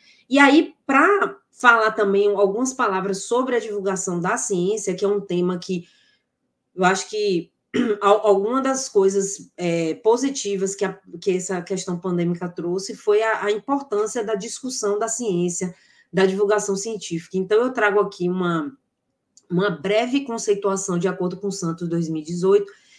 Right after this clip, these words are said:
que fala da difusão científica, né? Que ela se divide, existem outros quadros teóricos, esse aqui é o que eu trouxe pra, pra situar a minha fala, né? Então, ela se dividiria em duas, é,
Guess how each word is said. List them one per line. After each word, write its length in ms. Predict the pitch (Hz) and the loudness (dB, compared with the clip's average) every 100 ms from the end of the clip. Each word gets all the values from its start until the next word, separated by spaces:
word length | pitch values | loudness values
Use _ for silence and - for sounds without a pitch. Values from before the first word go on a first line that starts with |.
| _ - | _ 0
que 160 | 269 | 2
fala 280 | 277 233 240 | 4 2 2
da 140 | 240 233 | 4 2
difusão 600 | 190 311 - 330 247 254 | 4 2 2 0 0 -2
científica, 760 | 262 269 262 - 180 170 175 | 0 -2 -2 -6 -6 -6 -2
né? 240 | 180 233 - _ _ | 0 0 -6 _ _
Que 80 | 214 | 4
ela 140 | 233 | 6
se 200 | 247 247 | 4 -2
divide, 420 | 220 226 180 190 | -4 -4 -2 0
existem 400 | 254 262 254 285 | 0 0 2 4
outros 480 | 226 226 294 285 269 | 6 6 4 0 -2
quadros 380 | - 190 190 185 | 2 2 2 -2
teóricos, 540 | 196 175 170 196 214 | 0 2 0 0 2
esse 200 | 208 208 | 2 4
aqui 160 | 202 208 | 2 4
é 40 | |
o 80 | 202 | 4
que 80 | 202 | 2
eu 80 | 202 | -2
trouxe 320 | 180 180 - | -2 -4 -6
pra, 340 | 180 175 147 _ _ _ _ | -4 -4 -4 _ _ _ _
pra 160 | 185 190 | -2 -2
situar 420 | 190 196 196 170 | -2 -4 0 2
a 80 | 165 | 2
minha 160 | 175 170 | 0 -2
fala, 440 | - 156 214 214 | -4 -2 0 2
né? 220 | 190 254 - _ - | 0 -2 -8 _ -2
Então, 240 | 196 208 | 0 4
ela 160 | 220 247 | 4 4
se 160 | 254 226 | 0 -6
dividiria 640 | 233 202 196 208 185 190 | -8 -8 -4 -2 2 2
em 100 | 196 | 0
duas, 680 | 170 196 254 262 - - _ _ _ | -2 0 0 0 -4 -12 _ _ _
é, 560 | 180 175 170 165 156 | 0 0 2 0 -2